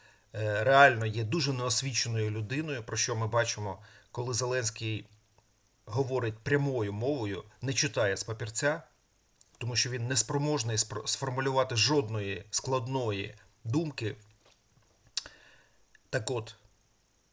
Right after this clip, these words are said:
на перших, на виборах тридцять першого березня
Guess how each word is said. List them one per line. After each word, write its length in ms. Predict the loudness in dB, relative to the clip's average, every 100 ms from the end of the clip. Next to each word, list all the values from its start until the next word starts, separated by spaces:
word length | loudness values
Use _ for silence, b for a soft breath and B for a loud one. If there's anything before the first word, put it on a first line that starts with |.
| _ _ _ _ _
на 100 | -6
перших, 560 | 0 6 6 4 -6 -20 _ _ _ _ _ _ _ _ _ _ _ _ _ _ _ _ _ -20 -10
на 360 | -4 -2 -4 -6 -12 -16 -2
виборах 420 | 2 2 2 0 -8 -4
тридцять 340 | -2 -2 -2
першого 420 | 0 0 0 -2
березня 540 | -4 -4 -4 -6 -10